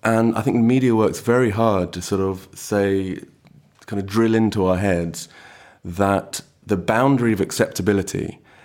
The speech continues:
ends at the Labour Party and what The Guardian says. And I think beyond there, it's just radical extreme.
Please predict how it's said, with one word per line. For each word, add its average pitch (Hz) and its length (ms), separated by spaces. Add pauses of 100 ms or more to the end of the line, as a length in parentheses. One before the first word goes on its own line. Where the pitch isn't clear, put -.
(360)
ends 101 440
at 87 140
the 90 80
Labour 92 260
Party 85 480
and 85 120
what 85 80
The 90 80
Guardian 82 340
says. - 380
And 98 120
I 104 60
think 107 180
beyond 95 300
there, 87 360
it's 87 120
just - 480 (480)
radical 87 340
extreme. 85 520